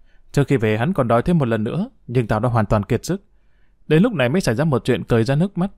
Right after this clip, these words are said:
Mày biết không, tao đã cười suốt đoạn đường về nhà đấy." "Chuyện gì?" tôi hỏi nó. Khánh Ly đứng dậy mở tủ lạnh lấy chai nước lọc uống dở tu ở ngực. Sau khi hôn từ biệt người bạn tình, Khánh Ly xoay người định bước ra ngoài thì anh chàng da đen bỗng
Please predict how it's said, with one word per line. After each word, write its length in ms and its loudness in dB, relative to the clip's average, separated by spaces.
Mày 160 -2
biết 180 -4
không, 200 -4
tao 80 -4
đã 100 -2
cười 260 0
suốt 140 -4
đoạn 200 -2
đường 160 -4
về 140 0
nhà 180 -2
đấy." 180 -2
"Chuyện 160 0
gì?" 180 0
tôi 140 4
hỏi 180 0
nó. 260 -4
Khánh 180 0
Ly 120 4
đứng 180 2
dậy 140 2
mở 160 0
tủ 180 0
lạnh 260 -2
lấy 140 0
chai 180 2
nước 260 0
lọc 220 -2
uống 260 0
dở 280 2
tu 160 2
ở 80 2
ngực. 260 -2
Sau 160 0
khi 120 2
hôn 220 4
từ 140 2
biệt 200 2
người 140 0
bạn 160 -2
tình, 240 -4
Khánh 180 0
Ly 100 2
xoay 200 2
người 180 4
định 200 0
bước 160 -2
ra 80 2
ngoài 300 2
thì 100 0
anh 80 0
chàng 180 -2
da 80 0
đen 180 -2
bỗng 280 0